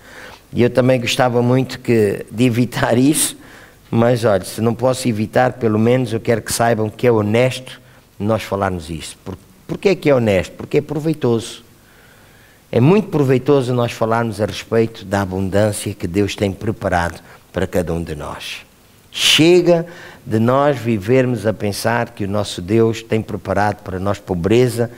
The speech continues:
escassez, insuficiência, mas o nosso Deus preparou verdadeiramente para cada um de nós abundância. O nosso Deus é um Deus de abundância. E é honesto que cada um de nós saiba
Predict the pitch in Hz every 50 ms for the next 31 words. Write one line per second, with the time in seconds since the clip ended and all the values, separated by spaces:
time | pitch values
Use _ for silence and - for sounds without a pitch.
0 | - - - - - - - - 95 - - - 123 127 127 127 120 - - -
1 | 107 107 - - 101 90 - - 104 - - - 104 110 120 131 139 135 - -
2 | 131 - 202 - - - - - - - - - - - - - - - - _
3 | - - - - - 107 113 107 95 110 113 120 127 127 - 120 107 120 127 123
4 | 127 - - 110 - 117 117 120 120 110 95 101 101 98 107 95 104 113 107 107
5 | 101 90 101 110 110 104 104 - - - 107 101 95 - - 107 98 92 98 104
6 | 101 92 95 95 98 98 98 98 - - - - - 90 85 87 87 90 85 78
7 | 73 71 73 - - - - - - - 110 107 117 127 123 - - 110 101 113
8 | 123 123 113 - 110 113 113 120 117 - 117 107 104 92 107 110 113 110 110 107
9 | - - - - - 85 87 98 101 92 82 87 85 85 80 76 69 69 - -
10 | - - - - - - - - - - - - - 123 139 156 160 156 151 135
11 | 117 104 87 - - - - - 101 - - 113 101 104 113 123 123 104 110 107
12 | 107 107 104 - - - 110 110 113 117 107 110 113 117